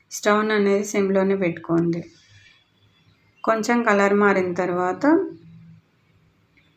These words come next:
వెల్లుల్లిపాయలను కూడా వేసుకోవాలి. వెల్లుల్లిపాయలను కూడా వేసుకొని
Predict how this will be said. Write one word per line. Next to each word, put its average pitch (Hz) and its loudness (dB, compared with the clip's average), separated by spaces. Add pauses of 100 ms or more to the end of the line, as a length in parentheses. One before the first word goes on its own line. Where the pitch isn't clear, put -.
(400)
వెల్లుల్లిపాయలను 208 2
కూడా 196 0
వేసుకోవాలి. 180 -6 (920)
వెల్లుల్లిపాయలను 208 2
కూడా 180 -2
వేసుకొని 185 -2